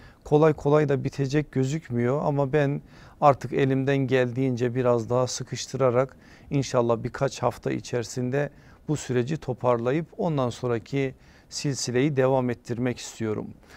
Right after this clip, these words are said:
Bugün biraz daha farklı konulara gireceğiz ama öncesinde ben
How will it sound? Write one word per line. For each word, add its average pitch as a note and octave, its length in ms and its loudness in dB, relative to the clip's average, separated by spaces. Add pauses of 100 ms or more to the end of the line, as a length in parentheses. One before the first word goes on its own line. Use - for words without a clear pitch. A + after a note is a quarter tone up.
(260)
Bugün G3+ 320 4
biraz F3+ 340 8
daha E3+ 180 8
farklı E3 420 2
konulara D#3+ 520 4
gireceğiz D#3 560 0
ama A#2+ 360 2
öncesinde C#3 800 -2
ben D#3 280 0